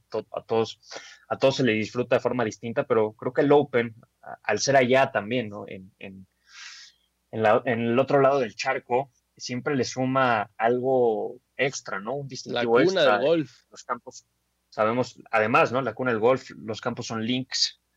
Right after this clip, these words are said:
Speaker 1: eh, eh, es distinto, ¿no? Y, y creo que se extrañó el sabor que le da a, a, a los majors y al golf, pero bueno, eh, es una gran noticia que ya se vaya a disputar y una mejor noticia todavía que vaya a ser con público.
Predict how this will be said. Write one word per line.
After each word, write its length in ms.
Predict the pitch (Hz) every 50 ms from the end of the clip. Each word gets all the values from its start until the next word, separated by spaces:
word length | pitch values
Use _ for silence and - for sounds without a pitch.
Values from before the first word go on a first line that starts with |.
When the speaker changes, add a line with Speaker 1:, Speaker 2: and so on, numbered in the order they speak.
| _ _ _ _
Speaker 1:
eh, 160 | - - - - -
eh, 160 | - - -
es 160 | - 143 156
distinto, 500 | 156 156 - - - 139 135 123 - 107
¿no? 140 | 104 117 131
Y, 260 | 117 - 120 113 - -
y 100 | 117 117
creo 180 | - 131 135
que 100 | 131 -
se 100 | 135 -
extrañó 460 | 127 - - - 113 107 107 110 117 127
el 100 | 127 120
sabor 360 | - 117 104 104 113 117 -
que 100 | - 110
le 120 | 101 98
da 200 | 95 101 104 101 _ _ _ _ _ _ _ _
a, 260 | - 98 95 92 90 - - _
a, 180 | - - - - _
a 120 | - 104
los 180 | 101 104 98 95
majors 440 | 104 113 120 127 127 139 139 123 110
y 40 | 104
al 120 | 92 92
golf, 320 | 92 101 107 113 117 117 - _
pero 220 | - 110 95 92 90
bueno, 200 | 92 95 95 92 _ _
eh, 160 | - 95 92 -
es 180 | 120 117 -
una 120 | 131 127 120
gran 200 | 120 123 123 123
noticia 360 | 123 113 - 123 110 131 120
que 140 | - - 101
ya 160 | 104 131 139
se 120 | 135 156
vaya 180 | 147 143 143 143
a 20 |
disputar 400 | 139 120 - - 110 - 123 131
y 100 | 139 127
una 200 | 135 131 131 135
mejor 360 | 127 120 113 110 - 151 156 165
noticia 440 | 156 131 117 - 151 143 - 131
todavía 300 | - 135 127 123 127 123
que 100 | - -
vaya 140 | 113 113 113
a 20 | 104
ser 160 | - 113 -
con 140 | - 101 92
público. 420 | 107 101 92 90 90 - - -